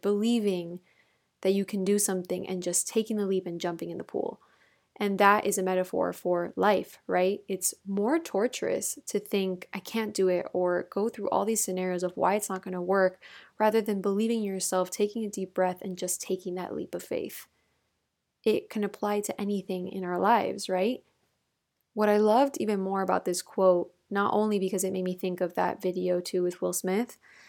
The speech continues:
was that it's all about w-, the what if, right? It's all about the,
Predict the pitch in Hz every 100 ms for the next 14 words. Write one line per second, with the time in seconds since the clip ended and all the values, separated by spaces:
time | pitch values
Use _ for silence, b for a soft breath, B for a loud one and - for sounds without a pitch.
0 | B B B 208 208 196 202 196 190 190
1 | - _ _ _ _ _ _ _ _ _
2 | _ _ 226 208 - - 208 240 311 226
3 | 214 208 - - _ _ _ _ _ _
4 | _ _ 190 185 185 196 180 196 190 196
5 | - - - 185 208 254 185 - - 220
6 | 285 233 214 208 196 185